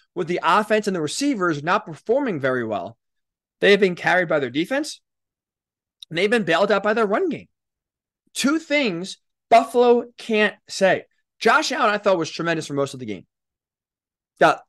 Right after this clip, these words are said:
lucky on, in terms of putting the ball on the ground, wasn't recovered. Got lucky that a, a interception, you know, was, was more dropped, and that could have been a game-changing play. Got hit a few times when receivers were open. But,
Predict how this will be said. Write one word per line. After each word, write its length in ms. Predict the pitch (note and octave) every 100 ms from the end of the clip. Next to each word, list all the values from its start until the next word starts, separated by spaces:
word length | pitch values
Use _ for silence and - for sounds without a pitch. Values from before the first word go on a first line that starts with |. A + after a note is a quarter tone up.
| _
lucky 380 | D3+ G3+ G#3 G3+
on, 160 | F3
in 160 | D3 C#3+
terms 280 | - E3 D3
of 80 | -
putting 120 | E3+
the 60 | C#3+
ball 160 | D#3
on 60 | D3+
the 60 |
ground, 300 | C3 D3+ D3+
wasn't 200 | C#3 C3
recovered. 500 | G#2+ - G#3+ G#3+ G#3+ G#3 _ -
Got 160 | C#3+
lucky 220 | D#3+ E3+
that 160 | D#3+ D3+
a, 240 | C#3 B2 -
a 180 | C3 A2+
interception, 680 | E3 F3 E3 E3+ - E3+ D#3 C3+ -
you 100 | D3+
know, 260 | C3 G#2 _
was, 240 | C#3 C3+ C3+
was 220 | D3 B2+
more 200 | C#3+ C#3
dropped, 340 | C#3+ C#3+ D3
and 80 | C3+
that 120 | D3
could 100 | E3+
have 60 | D#3
been 140 | D#3
a 40 | C#3+
game-changing 600 | C#3 D#3 D3+ D3+ C3+ G#2+
play. 360 | C#3+ F3+ G3+ G#3 _ _ _ _ _
Got 180 | F#3+ D3
hit 240 | - G3+
a 60 | A3
few 200 | G#3 G#3
times 360 | G3+ G3 G3 E3
when 100 | C3+
receivers 460 | D3 D3 F#3 E3+
were 100 | C#3+
open. 460 | C3 F3 A#3 A#3 A#3+ _ _ _ _ _ _ _ _ _ _ _ -
But, 280 | F#3+ E3+